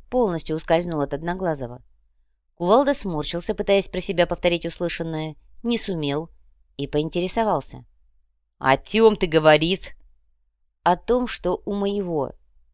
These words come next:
и у твоего, между прочим, друга Копыта, миллионера и богача, есть к тебе деловое предложение».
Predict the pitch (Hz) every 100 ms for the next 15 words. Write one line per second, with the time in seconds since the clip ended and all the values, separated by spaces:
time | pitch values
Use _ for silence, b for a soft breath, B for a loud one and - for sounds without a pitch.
0 | _ - 220 240 262 269 269 226 147 139
1 | 147 156 160 151 165 160 160 139 147 160
2 | 165 247 - 135 - - _ _ _ _
3 | - 208 233 247 254 180 143 - 196 175
4 | 190 202 - 131 64 - _ _ _ _
5 | _ _ _ 185 233 320 - - 170 160
6 | 220 185 175 147 151 202 165 127 120 120
7 | 117 120 120